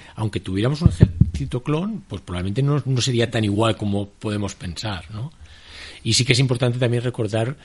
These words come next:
que toda la biotecnología y la ingeniería genética, esta parte un poco, eh, de ciencia ficción podría ocurrir,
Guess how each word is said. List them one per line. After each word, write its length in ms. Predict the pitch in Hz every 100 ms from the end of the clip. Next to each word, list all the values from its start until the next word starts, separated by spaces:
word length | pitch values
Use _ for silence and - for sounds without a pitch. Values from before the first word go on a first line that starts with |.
| - - - - -
que 120 | -
toda 560 | 95 - - 113 120 120
la 800 | 117 117 113 113 113 113 110 110
biotecnología 1040 | 107 98 101 95 92 82 120 127 117 113
y 140 | 110 107
la 280 | 101 98 95
ingeniería 440 | 92 98 90 104
genética, 540 | - 107 101 - 131 - - - - - - - - _
esta 300 | 104 - 98
parte 580 | 104 101 - 101 104 101
un 120 | 98
poco, 580 | 95 101 107 101 98 92 - - -
eh, 460 | - 98 95 95 95 95
de 80 |
ciencia 260 | 87 110 101
ficción 460 | 104 92 127 135 107
podría 320 | 82 85 98
ocurrir, 380 | 92 104 117